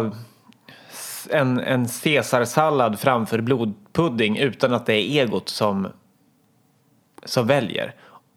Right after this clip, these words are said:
Och då skulle jag säga att ja, det är ju möjligt. För att även om du är neutral,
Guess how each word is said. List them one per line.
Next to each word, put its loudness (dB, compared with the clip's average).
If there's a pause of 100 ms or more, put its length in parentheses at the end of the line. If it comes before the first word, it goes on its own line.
(260)
Och 0
då -2
skulle 0
jag 0
säga 4
att -6 (300)
ja, 2
det 0
är 4
ju 6
möjligt. -2 (520)
För 0
att -2 (1040)
även 2
om 2
du 4
är 4
neutral, 0